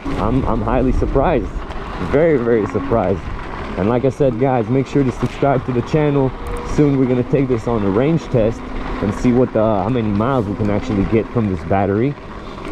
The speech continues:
Uh, hopefully it's a lot. If you guys enjoyed this review, we're gonna have a lot more reviews of different e-bikes. Make sure you subscribe to the channel, leave a like,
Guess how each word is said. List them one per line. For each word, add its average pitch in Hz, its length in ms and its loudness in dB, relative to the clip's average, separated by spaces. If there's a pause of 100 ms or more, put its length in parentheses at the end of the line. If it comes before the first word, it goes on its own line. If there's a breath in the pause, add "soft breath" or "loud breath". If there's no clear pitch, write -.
Uh, 92 220 0
hopefully 113 420 0
it's - 120 -6
a 87 60 0
lot. 85 300 0 (720)
If - 120 -6
you 120 80 2
guys 120 340 2
enjoyed 123 460 2
this 123 160 2 (160)
review, 120 500 4
we're 120 220 -2
gonna 113 160 0
have 110 200 0
a 107 40 2
lot 113 220 0
more 123 200 2
reviews 113 680 2
of 90 180 -2
different 110 440 0 (200)
e-bikes. 113 560 2 (320)
Make 120 180 2
sure 123 160 2
you 107 80 2
subscribe 104 520 -2
to 104 80 -2
the 92 80 -2
channel, 113 400 0
leave 120 240 2
a 101 60 4
like, 98 400 0